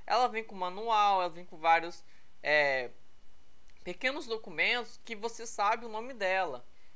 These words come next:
Por exemplo, essa impressora, ó, H P DeskJet dois mil e cinquenta, esse número aqui tem, tá escrito na sua impressora.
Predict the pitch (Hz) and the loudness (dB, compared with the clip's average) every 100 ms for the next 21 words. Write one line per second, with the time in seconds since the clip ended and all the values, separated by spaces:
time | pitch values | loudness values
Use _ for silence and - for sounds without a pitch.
0 | - - 240 240 180 147 - 208 277 247 | -10 -2 2 4 2 0 0 4 4 2
1 | 202 175 - 202 175 135 - 196 202 196 | -6 -6 -4 -2 0 0 2 2 4 2
2 | - 151 143 - 139 165 151 - - - | 0 -4 -4 -8 -2 0 0 -2 -10 -12
3 | - - - 127 147 120 - - - - | -12 -12 -10 -2 0 0 -2 -10 -10 -10
4 | - - - 175 175 180 247 262 - 196 | -10 -12 -4 -4 -2 -4 -6 -6 -8 -8
5 | 156 160 180 180 175 - - - - - | -2 0 -2 -4 -8 -10 -12 -2 0 0
6 | 254 208 196 175 160 - 269 262 - 240 | -2 -4 -4 -4 -4 -4 -6 -6 -4 -4
7 | 226 - 220 254 - 247 294 285 240 226 | -4 0 2 2 -4 -10 -10 -8 -8 -8
8 | 202 185 - 139 123 | -6 -8 -8 -8 -8